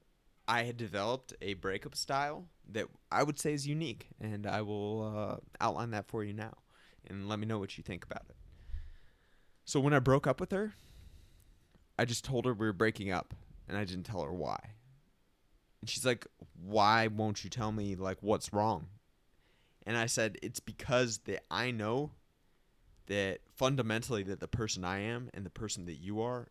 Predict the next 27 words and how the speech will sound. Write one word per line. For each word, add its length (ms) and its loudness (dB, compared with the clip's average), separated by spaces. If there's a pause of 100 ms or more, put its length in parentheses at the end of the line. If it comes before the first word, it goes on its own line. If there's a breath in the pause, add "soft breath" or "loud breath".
are 160 0
incompatible. 840 -4 (1080 soft breath)
And 180 -4 (140)
I 140 4
don't 260 2
want 320 -2
you 300 0
to 100 2
think 420 -6 (1600)
that 120 -4
there 220 6
are 80 0
things 320 -4
that 140 -8
you 100 -6
can 140 -8
change 600 0 (100)
or 140 -8
fix 360 -4
about 320 2
yourself 380 -2 (1080 soft breath)
in 200 0
order 360 -2
to 140 -12
be 160 -2
with 200 -4
me. 200 -14